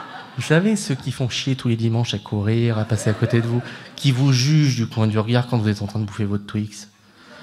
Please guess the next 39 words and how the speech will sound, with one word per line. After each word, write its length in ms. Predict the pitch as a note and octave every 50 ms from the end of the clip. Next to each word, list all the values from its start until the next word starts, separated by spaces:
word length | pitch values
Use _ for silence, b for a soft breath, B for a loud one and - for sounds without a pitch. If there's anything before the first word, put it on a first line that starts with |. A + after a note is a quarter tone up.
| B B B -
Vous 60 | -
savez, 220 | - D3 G#3 A#3
c'est 180 | G#3 - - B2+
ce 140 | - - A#2+
genre 200 | G#2+ C3 C3 B2
de 100 | B2+ A#2+
personnes-là 720 | - C3+ B2+ B2 - - C#3+ C#3 C3 A#2+ A2 G#2+ G#2+ G#2
qui 260 | - - - A2 G#2+
font 220 | G#2 - A#2+ A#2+ B2
jamais 380 | A#2 D3 D#3 E3 E3 E3+ E3
le, 280 | C#3+ A#2 A2+ A2+ A2 A2
la 160 | A2 G#2+ G#2+
rentrée 320 | G2 G#2+ A#2 A#2 - B2+
de 80 | A2 A2
la 140 | A2 G#2+ A2
honte 320 | A#2 A#2+ B2 A#2+ - -
le 80 | A2+ G#2
matin 420 | G#2 G2+ G2+ G2+ - A#2+ A#2+ A2+
à 20 | G#2+
six 340 | - - - A#2 G#2+ G#2+
heures 200 | A#2 A#2+ A2+ A2+
quand 120 | - - G#2+
vous 200 | G2 G2+ G2+ A2+
avez 100 | G#2+ G#2+
perdu 240 | G#2 A2+ A2 A2+ B2
une 80 | A#2+
chaussure, 540 | A2+ - B2 A2 - - A2+ A2 G#2+ G2+ G2+ - - -
tout 80 | - -
ça. 240 | - - G#2 G2+ G2+ B B B B B B B B B B B B B B B B B B B B B -
Eh 80 | A#2 A2+
ben, 140 | C3 C3+
celui-là, 540 | C3 - - - F#3 E3+ D3+ D3 D3+ D3+ D#3 - - - - - _ _ _ _ -
il 60 | G#2+
y 20 | G#2+
a 120 | G2+ G2+ -
un, 260 | C#3 D3 D#3 D#3 C#3+ - - - - - - _ _ _ _ _ _ -
un 120 | B2 A#2+
caillot, 360 | - - G#2+ G#2 G#2 G#2 - -
un. 160 | A#2 A2 G#2